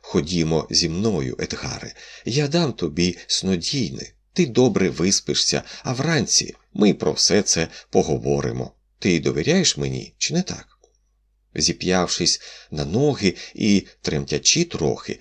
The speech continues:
Едгар із сумнівом подивився на молодого лікаря, а потім на Мілдред Стріт. «Вона сказала, що я псих». «Ні, ні, ти не псих». У залі затупотіли кроки міс Белвер.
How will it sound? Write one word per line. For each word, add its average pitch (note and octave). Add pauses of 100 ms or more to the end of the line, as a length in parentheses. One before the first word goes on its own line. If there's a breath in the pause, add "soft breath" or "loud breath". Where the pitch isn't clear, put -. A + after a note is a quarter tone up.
Едгар G2+ (340 soft breath)
із E2
сумнівом F2+ (200)
подивився E2+
на D2
молодого D2
лікаря, G#2+ (140)
а A2+
потім F3 (260 loud breath)
на D#2+
Мілдред E2+
Стріт. - (240)
«Вона G#2+
сказала, G2+ (200 loud breath)
що -
я G#2+
псих». - (180)
«Ні, D#3
ні, G2+
ти -
не -
псих». - (400 soft breath)
У E2+
залі G2+ (280 loud breath)
затупотіли C#2
кроки D2
міс D#2
Белвер. F2+